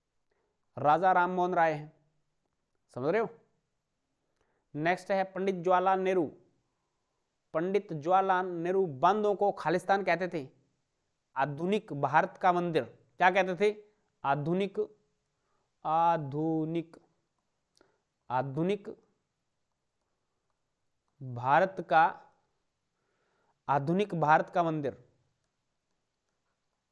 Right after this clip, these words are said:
ये पंडित जवाहरलाल नेहरू है, वो बांधों को कहते थे। बांधों, बांध जिसको,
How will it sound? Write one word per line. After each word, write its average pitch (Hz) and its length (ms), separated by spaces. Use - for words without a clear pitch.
ये 165 220
पंडित 185 320
जवाहरलाल 185 380
नेहरू 180 200
है, 190 80
वो 190 120
बांधों 175 360
को 170 140
कहते 147 260
थे। 175 120
बांधों, 147 580
बांध 170 300
जिसको, 165 300